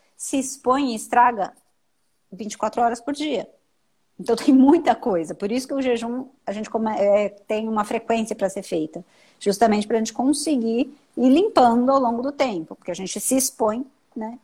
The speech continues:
demais a, a danos. E aí, consequentemente, outros, é, outras, é, outros benefícios surgem, como melhora do, do intestinal,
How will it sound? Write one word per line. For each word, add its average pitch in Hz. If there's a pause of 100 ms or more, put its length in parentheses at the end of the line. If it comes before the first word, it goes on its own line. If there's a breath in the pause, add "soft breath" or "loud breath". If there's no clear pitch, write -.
(100)
demais 220
a, 220
a 220
danos. 180 (920)
E 269
aí, 269 (240)
consequentemente, 269 (220)
outros, 254
é, 233
outras, 240
é, 208 (500)
outros 220
benefícios 262
surgem, 269
como 185 (400)
melhora 190
do, 180
do 175 (100)
intestinal, 190